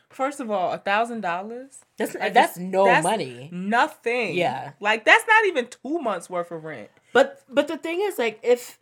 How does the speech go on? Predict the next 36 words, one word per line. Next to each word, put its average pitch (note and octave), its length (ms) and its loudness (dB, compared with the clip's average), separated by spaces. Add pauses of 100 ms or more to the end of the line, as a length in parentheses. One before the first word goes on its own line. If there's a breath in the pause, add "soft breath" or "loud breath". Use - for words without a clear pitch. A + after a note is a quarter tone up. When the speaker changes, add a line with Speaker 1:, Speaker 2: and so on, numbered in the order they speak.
Speaker 2:
it's C4 200 6
no A3 340 6
money, D4 360 0
but, G3 240 -2
like, E3+ 240 2 (260 soft breath)
also A#3 300 0
if G#3+ 200 -4
you're F3+ 100 -2
broke E3+ 320 -2
as A3+ 120 -10
fuck, - 360 -4 (640)
Speaker 1:
Yeah. D#3 420 -6
Speaker 2:
a F#3+ 80 0
thousand A3 400 2
dollars G#3 320 0
is E3 120 -8
a D3+ 100 -2
lot. D#3 400 -2
And, D#3 100 -6
like, D#3+ 160 0
Speaker 1:
Yeah. F#3+ 60 -4
Speaker 2:
it's F3+ 120 -4
Speaker 1:
I G#3 100 4
Speaker 2:
not A3+ 40 10
Speaker 1:
mean, A3 160 4
post D#4+ 400 2
Katrina, D4 460 0 (200)
yeah, G3+ 500 2
Speaker 2:
Yeah. - 80 -10
Speaker 1:
right. G3 320 4
When G#3+ 180 0
fema C4+ 400 0
is A3 120 -2
giving A3+ 320 -4
you, A3 120 -6
like, G3 200 2